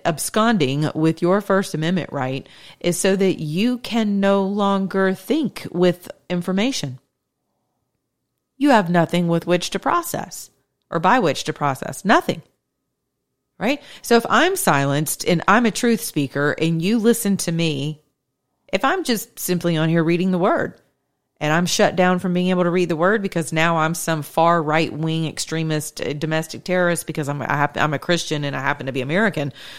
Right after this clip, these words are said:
uh, by birth, then, you know,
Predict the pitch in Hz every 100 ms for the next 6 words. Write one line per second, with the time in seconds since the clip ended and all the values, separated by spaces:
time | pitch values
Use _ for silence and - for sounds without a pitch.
0 | - - - 165 160 151 151 151 180 220
1 | 170 165 - _ _ 160 185 175 175 165
2 | - 196 165